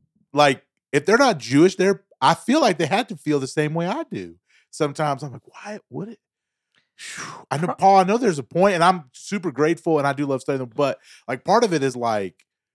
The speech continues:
Speaker 1: you had some slaves sitting in that room who may not even have been educated, and they're hearing this going,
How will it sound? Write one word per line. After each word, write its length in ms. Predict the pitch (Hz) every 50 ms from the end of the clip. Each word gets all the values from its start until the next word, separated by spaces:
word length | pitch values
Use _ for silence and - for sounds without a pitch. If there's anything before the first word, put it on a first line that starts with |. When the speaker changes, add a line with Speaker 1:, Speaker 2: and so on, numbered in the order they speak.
| _
Speaker 1:
you 80 | - 175
had 180 | 269 349 220 -
some 160 | - 139 117 113
slaves 520 | - - 143 160 185 226 247 208 151 127
sitting 260 | - - 147 - 135
in 100 | 139 139
that 180 | 139 131 117 107
room 460 | 127 131 131 135 131 131 123 117 110 _ _ _ _ _ _
who 100 | - 156
may 160 | 139 156 180
not 180 | 214 254 226 180
even 200 | 160 151 147 147
have 140 | 139 123 110
been 120 | 127 120
educated, 680 | 117 117 160 185 202 196 - - 127 117 110 107 110 98
and 120 | 117 127 -
they're 240 | - 160 175 190 - -
hearing 320 | 160 185 220 226 202 175
this 160 | 160 151 139
going, 400 | - - 151 139 131 117 104 95